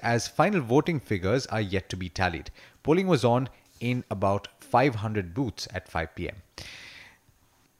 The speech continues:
The Airports Authority of India may look at issuing bonds to raise funds f-, to develop existing and non-operational airports as the government looks to boost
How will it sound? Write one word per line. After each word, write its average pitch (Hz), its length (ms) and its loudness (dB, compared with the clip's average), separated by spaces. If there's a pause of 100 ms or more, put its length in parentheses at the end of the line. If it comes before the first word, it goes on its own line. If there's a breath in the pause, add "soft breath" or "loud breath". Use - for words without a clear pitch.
The 98 240 -6
Airports 185 480 6
Authority 98 460 2
of - 100 -2
India 98 280 2
may 135 180 4
look 139 240 2
at 131 220 2
issuing 139 540 2
bonds 104 560 6
to 92 160 -2
raise 101 280 4
funds 120 360 0
f-, - 200 -18
to 117 100 2
develop 110 540 4
existing 139 640 0 (220 soft breath)
and 139 280 0
non-operational 131 920 2
airports 127 500 0 (280 soft breath)
as 90 160 -2
the 90 60 -4
government 127 440 2
looks 135 280 -2
to 104 100 -8
boost 117 400 -4